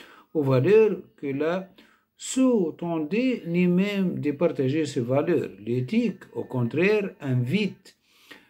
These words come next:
le professionnel à réfléchir sur les valeurs qui motivaient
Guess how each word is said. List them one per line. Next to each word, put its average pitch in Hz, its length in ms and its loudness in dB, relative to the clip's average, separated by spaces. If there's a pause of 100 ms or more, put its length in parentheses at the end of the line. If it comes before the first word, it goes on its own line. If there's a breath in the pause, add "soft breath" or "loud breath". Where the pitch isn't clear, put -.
(140)
le 156 220 0
professionnel 135 840 -2
à 127 140 -2
réfléchir 160 680 -2
sur 156 200 -6
les 139 80 -2
valeurs 170 540 0
qui 156 100 -6
motivaient 151 680 -2